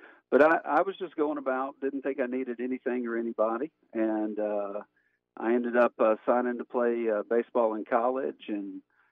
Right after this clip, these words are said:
um, uh, one day I had a friend that I, uh, kinda hung out with, and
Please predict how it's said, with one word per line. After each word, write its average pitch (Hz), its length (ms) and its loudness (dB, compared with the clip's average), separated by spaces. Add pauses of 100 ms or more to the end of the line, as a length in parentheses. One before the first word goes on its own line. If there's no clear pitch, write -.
(160)
um, 104 680 -6 (640)
uh, - 320 -12
one 147 340 2
day 175 180 6
I 143 80 4
had 139 140 4
a 123 60 2
friend 123 640 2 (140)
that 113 140 2
I, 113 300 2
uh, 98 420 -8 (200)
kinda 120 240 2
hung 123 240 2
out 120 220 4
with, 117 460 2
and 98 260 -4